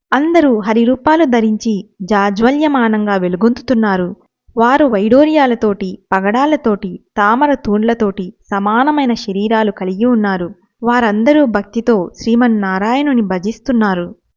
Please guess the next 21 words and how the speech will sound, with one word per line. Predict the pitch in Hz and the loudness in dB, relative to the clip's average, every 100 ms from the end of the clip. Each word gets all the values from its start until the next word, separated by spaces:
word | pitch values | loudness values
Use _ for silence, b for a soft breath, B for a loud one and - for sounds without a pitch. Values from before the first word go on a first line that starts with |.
| _ | _
ఆ | 269 285 | 2 4
భగవంతుని | 233 208 247 302 320 311 | 4 2 2 2 2 -2
కోమల | 277 233 233 269 254 | 0 2 4 4 0
పాద | - 202 | -2 -2
పద్మాల | 220 220 190 185 196 226 | 0 -2 -4 -2 0 2
నుండే | 254 247 208 190 - - | 2 2 0 -2 -6 -6
సమస్త | 226 233 277 - - | -2 -2 -2 -4 -2
పాపాలను | 208 202 - 262 285 285 | -2 -2 0 0 0 0
కడిగివేసే | - 240 233 233 226 220 | 0 -2 -2 0 0 -2
గంగానది | 202 190 185 208 226 202 208 - | -4 -2 0 2 2 0 -4 -4
ఉద్భవించింది. | 185 165 185 202 202 208 185 180 - _ b b _ - | -4 -2 -2 -2 -4 -4 -4 -8 -14 _ b b _ -4
తన | 233 | -2
కడగంటి | 226 214 202 208 247 247 240 | -2 -2 0 0 0 -2 -4
చూపుతో | 202 214 214 185 - b b b - | -2 0 2 0 -4 b b b 0
కలుములన్నీ | 254 294 330 330 330 339 | 2 4 4 4 2 -2
ప్రసాదింపగల | 330 294 302 294 285 262 254 262 | -2 -4 0 0 0 -2 -2 -2
శ్రీ | 240 233 | -2 -2
మహాలక్ష్మి | 233 196 160 202 240 247 277 254 - - | -2 -2 -4 -2 -2 -4 -8 -8 -8 -6
ఆయన | 196 214 214 | -2 -2 -2
వక్షస్థలంలోనే | 180 - 226 - 247 247 254 262 311 | -4 -8 -12 -4 -2 2 2 2 0
నివసిస్తున్నది. | 294 220 208 202 208 190 185 185 | -2 -2 -4 -6 -4 -4 -6 -10